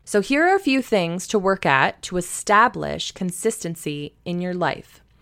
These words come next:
Being consistent is truly a choice. You make the decision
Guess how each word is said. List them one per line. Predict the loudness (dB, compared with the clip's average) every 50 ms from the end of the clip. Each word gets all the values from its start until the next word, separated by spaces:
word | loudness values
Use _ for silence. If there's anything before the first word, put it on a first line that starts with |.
| _ -20 -20 -20 -20 -20 -20 -20 _ -2
Being | 0 2 2 2 4 2 2 2
consistent | 2 0 -2 -2 0 0 0 0 0 -2 -4 -4 -4 -4 -6 -10 -14 _ _ _ -2
is | 2 4 4 2 2 -2
truly | -8 -8 -4 -2 0 0 0 0 -2 -4 -4 -4 -6 -6 -8 -10 -12 _ _ _ _ -4
a | -4 -4
choice. | -4 -4 -2 -2 -2 -2 -4 -8 -12 -12 -14 -14 -14 -12 _
You | -6 -4
make | -4 -4 -4 -4 -4
the | -4
decision | -4 -4 0 2 2 2 2 2 2 0 0 0 -4